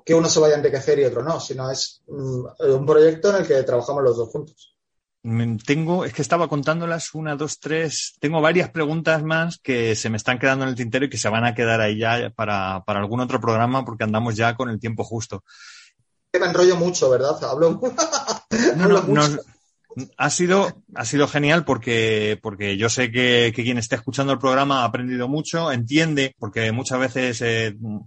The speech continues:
Speaker 2: cuando por fin has escrito el manuscrito te encuentras, eh, sin saber qué hacer con él o luego ahí te encuentras, mm, yo, mm, eh, por mi experiencia, con muchísimo tiburón, personas que realmente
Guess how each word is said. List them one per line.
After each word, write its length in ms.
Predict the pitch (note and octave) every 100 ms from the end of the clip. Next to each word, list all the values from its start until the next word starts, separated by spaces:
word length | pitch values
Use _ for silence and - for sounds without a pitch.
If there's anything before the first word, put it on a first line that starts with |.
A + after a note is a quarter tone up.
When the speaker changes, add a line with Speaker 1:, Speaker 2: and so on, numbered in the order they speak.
| _
Speaker 2:
cuando 800 | - B2+ B2 A#2+ A#2 A2+ A2+ G#2 A2
por 100 | A2+
fin 160 | D3
has 120 | D#3 C#3+
escrito 280 | A#2 C3+
el 60 | C3+
manuscrito 500 | C3 B2 C#3+ D#3+ A2+
te 80 | A#2
encuentras, 560 | A2+ C#3 C#3 C#3+ C#3 B2+
eh, 220 | A#2+ A2+ - -
sin 180 | - D3
saber 300 | C#3 C#3 D3
qué 80 | C#3+
hacer 200 | C3+ A2+
con 200 | A2+ C#3+
él 240 | F#3+ D#3+
o 300 | C3 A#2 A2+ _ - _ _
luego 340 | B2+ D#3 D3+
ahí 340 | D3 F3+ F3+ -
te 80 | -
encuentras, 540 | A#2+ C#3 C#3 C3+ A#2+
mm, 280 | A#2 A2+ A2
yo, 420 | G2+ B2+ B2+ A#2+ A#2
mm, 500 | A2+ G2 F#2 G#2+ A#2+ A#2+
eh, 200 | G2+ G#2 - - _ _
por 160 | - B2+
mi 100 | B2+
experiencia, 500 | A2+ A#2+ D3 C3+ A#2
con 120 | A#2
muchísimo 460 | B2 A#2 C3 C#3 C3+
tiburón, 600 | B2+ A#2+ C#3+ E3+ F3+ - - - - _ _
personas 580 | C#3+ A#2+ D#3+ E3 D3 -
que 200 | - A#2+
realmente 680 | A#2+ C3 D3+ D#3+ D3+ C#3+